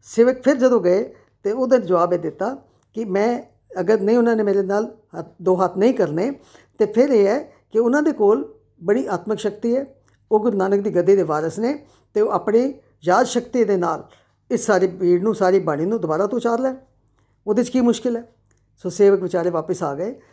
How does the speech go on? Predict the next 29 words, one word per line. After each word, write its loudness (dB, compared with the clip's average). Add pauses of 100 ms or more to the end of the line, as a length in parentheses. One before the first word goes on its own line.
(120)
ਤੇ -6
ਗੁਰੂ 0
ਗੋਬਿੰਦ 2
ਸਿੰਘ -2
ਮਹਾਰਾਜ -2
ਨੇ -4
ਕਿਹਾ, -2
"ਕੋਈ -4
ਗੱਲ -4
ਨਹੀਂ, -10 (360)
ਠੀਕ 0
ਹੈ, -2 (200)
ਇਸੇ 0
ਤਰ੍ਹਾਂ 4
ਹੀ 4
ਹੋਏਗਾ।" -6 (460)
ਉਹਨਾਂ 0
ਨੇ -2
ਅਕਾਲ -2
ਪੁਰਖ -6
ਦੇ -4
ਅੱਗੇ -4 (120)
ਅਰਦਾਸ -2
ਕਰਕੇ -2 (280)
ਤੇ 0
ਇਹ 4
ਕੰਮ -4
ਜਿਹੜਾ -2
ਸੀ -6